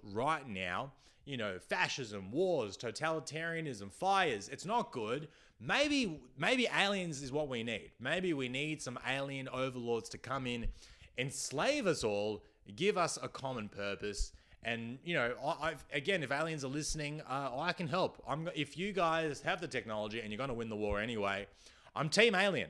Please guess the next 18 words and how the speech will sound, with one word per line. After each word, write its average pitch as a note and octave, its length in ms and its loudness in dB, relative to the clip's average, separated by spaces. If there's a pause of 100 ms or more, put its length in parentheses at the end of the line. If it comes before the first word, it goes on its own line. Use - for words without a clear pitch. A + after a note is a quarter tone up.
(140)
I'm B2 100 -6
Team D3+ 240 0
Alien. C#3 300 0
I B2 100 0
can C3 100 -8
help B2+ 280 -2 (260)
round D#3 600 -2
up, C#3+ 240 -4 (160)
uh, G#2 420 -4
the A#2 140 -6
other C3+ 180 0
humans. E3+ 640 -4 (340)
I A#2+ 260 0
can, A#2 340 -6
uh, G2+ 400 -4
help B2+ 420 -6 (220)
to, A2+ 320 -4
uh, G2 320 -2